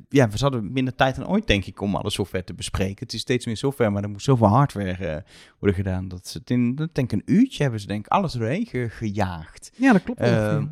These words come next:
Speaker 1: maar ja, er zijn ook al dingen die we dan achteraf nog ontdekken, omdat je de beta's gaat proberen, kleine, kleinere leuke, eh, dingetjes.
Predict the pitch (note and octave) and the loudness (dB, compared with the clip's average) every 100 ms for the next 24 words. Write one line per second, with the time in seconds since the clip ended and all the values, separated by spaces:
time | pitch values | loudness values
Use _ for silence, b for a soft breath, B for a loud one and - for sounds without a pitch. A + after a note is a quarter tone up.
0 | - B2+ A2+ G#2 A2 A#2+ A#2 B2 C3 A#2+ | -4 -2 0 -2 -4 -4 0 2 2 0
1 | A#2+ A#2 A#2+ - - A2+ - B2+ C3 - | -6 -6 -6 -8 -12 -10 -4 -2 -2 -2
2 | B2+ A2+ - _ _ _ - A#2 G#2+ G2+ | -4 -4 -10 _ _ _ -4 0 2 0
3 | G2+ G2 G2 - G2 G2+ G2+ G2 - F#2 | -2 -4 -6 -6 -6 -8 -10 -12 -10 -12
4 | - E2 F#2+ F2+ - G2 G2+ F#2+ F2+ - | -12 -10 -10 -10 -6 -4 -4 -8 -10 -4
5 | G#2 G#2 F2 E2+ E2 - D#2+ D#2+ D#2+ F2+ | -4 -2 -4 -4 -4 -8 -12 -10 -6 -4
6 | F2 E2+ - C#3 | -4 -4 -10 -12